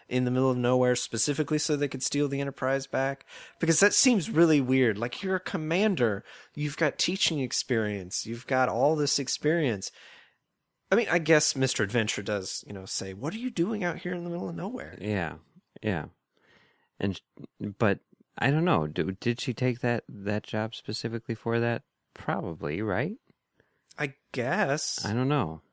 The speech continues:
Speaker 1: What's her cover story? Like, what did she tell her
Speaker 2: She's
Speaker 1: supervisors?
Speaker 2: like, "My career's winding down," you know? <laughs> Why not?
Speaker 1: Oh,
Speaker 2: I
Speaker 1: yeah.
Speaker 2: don't know.
Speaker 1: I guess Mister Adventure says exactly that, too.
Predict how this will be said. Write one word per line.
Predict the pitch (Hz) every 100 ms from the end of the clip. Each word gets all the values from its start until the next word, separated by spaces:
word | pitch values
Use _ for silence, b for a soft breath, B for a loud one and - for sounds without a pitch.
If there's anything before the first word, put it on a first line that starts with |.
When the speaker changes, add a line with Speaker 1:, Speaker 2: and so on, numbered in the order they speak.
| _ _ _ 151
Speaker 1:
What's | 160 208 -
her | -
cover | - 196 214
story? | - - 113 92 95 101
Like, | 120 156
what | 170
did | 156
she | - 147
tell | 151 139 127 120 -
her | 123 123
Speaker 2:
She's |
Speaker 1:
supervisors? | 156 156 117 101 87 85 90 98
Speaker 2:
like, | 90
"My | 98 92
career's | - - 90 98 104 92
winding | - 80 90 101 107 104
down," | 95 104 110 80 69 69 -
you | 85 80
know? | 87 139 - _ _ _ _ _ -
<laughs> | - - - 180 - - - _ _ _ _ _ _ _ -
Why | 87
not? | 104 135 - _ _ _ -
Speaker 1:
Oh, | 131
Speaker 2:
I |
Speaker 1:
yeah. | 131
Speaker 2:
don't | 101
know. | 78 - - _ _ -
Speaker 1:
I |
guess | 151 156
Mister | 160 151
Adventure | 143 160 143
says | - 147 139
exactly | 127 131 127
that, | 131 131
too. | - 123